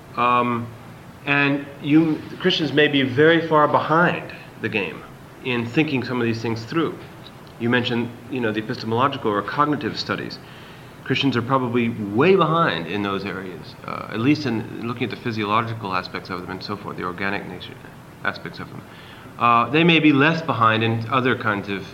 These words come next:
medical, uh, things, but, um, it's important, while keeping the Kuyperian view,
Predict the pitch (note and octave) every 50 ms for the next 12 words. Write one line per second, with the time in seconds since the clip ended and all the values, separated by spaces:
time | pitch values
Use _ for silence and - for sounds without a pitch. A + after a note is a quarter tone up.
0 | - G2+ F#2 G#2 A2+ G#2+ G#2 G#2 G#2 G#2 G2+ G2 - - - - - - B1 D2
1 | E2 D#2 D2 E2+ - - - - - A2+ F#2+ F#2 F#2 - - - A2+ A2 - -
2 | - - - - - - - - - - - - - - C3 B2 A#2+ A2+ A2 A2
3 | A2+ - - - - - - - - - - - - - - - - - - D3
4 | C#3+ C#3+ - - - D3 C#3 B2+ - - - E3+ F#3 F#3+ G3 F3 B2+ A#2 - -
5 | - - - - - - D3 B2+ B2+ C3 C3 B2 B2+ - - F#3+ F3+ F3+ D#3+ C3+
6 | A2+ A2+ A2+ A2 B2 A#2 A2 - C#3 C3+ C3 A#2+ A2+ G#2+ G2 A2+ C#3 E3 D#3 A#2+
7 | G2 F#2 -